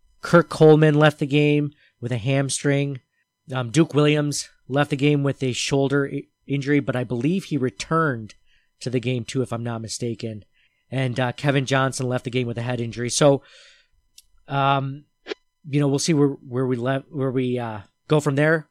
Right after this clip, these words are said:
with tomorrow's or next week's <laughs> tomorrow, next week's game against the Philadelphia Eagles. Hopefully, hopefully we get Matt Milano back. And yeah, I guess I, oh, and I can't believe I didn't bring this up at the beginning of the podcast, but we're doing a giveaway on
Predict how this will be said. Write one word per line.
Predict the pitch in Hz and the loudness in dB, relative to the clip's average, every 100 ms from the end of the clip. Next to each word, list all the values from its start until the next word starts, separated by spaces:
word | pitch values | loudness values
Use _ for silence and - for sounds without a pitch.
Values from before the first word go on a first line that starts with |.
| _ | _
with | 120 | -12
tomorrow's | - 123 151 156 - | -6 -2 0 0 -2
or | 135 | -4
next | 127 143 - | -4 -4 -4
week's | 143 - - - | -6 -4 -6 -6
<laughs> | |
tomorrow, | - 117 101 101 - - | -12 -12 -10 -12 -14 -8
next | 143 160 - | 0 0 2
week's | 170 - | 0 2
game | 165 156 151 - - - | 2 2 0 -14 -20 -4
against | 127 147 | 0 2
the | - | 4
Philadelphia | 151 143 135 135 | 6 8 6 6
Eagles. | 135 143 | 6 4
Hopefully, | 139 127 131 120 _ | 4 4 4 2 _
hopefully | 131 131 127 | 0 4 6
we | 117 | 6
get | 123 107 | 4 4
Matt | 117 | 0
Milano | 104 110 170 180 | 2 4 8 8
back. | 180 180 - - - - - - - - - - | 8 6 2 -6 -20 -18 -18 -16 -18 -20 0 8
And | 147 139 | 8 8
yeah, | 120 185 196 107 95 - | 8 8 8 6 -2 -2
I | 151 | 2
guess | 170 196 - - - | 6 6 4 -6 -4
I, | 165 196 | -2 4
oh, | 208 | 4
and | 196 - 151 151 | 4 0 -2 2
I | 156 151 - | 2 0 -2
can't | - 220 | 2 4
believe | 196 160 | 6 6
I | 139 | 6
didn't | 147 123 | 2 2
bring | 143 | 0
this | 135 - | 0 -2
up | 135 | -4
at | |
the | 120 | -4
beginning | 117 127 120 | -4 -4 -6
of | |
the | 110 | -8
podcast, | - 117 113 113 101 - | -10 -10 -10 -12 -12 -8
but | 143 127 - - | -6 -6 -8 -12
we're | - 180 214 | 2 6 6
doing | 160 165 139 | 4 -2 -2
a | |
giveaway | 107 135 143 127 123 117 110 _ _ _ _ | -6 -4 -2 -4 -6 -10 -14 _ _ _ _
on | 139 139 131 | -8 -6 -8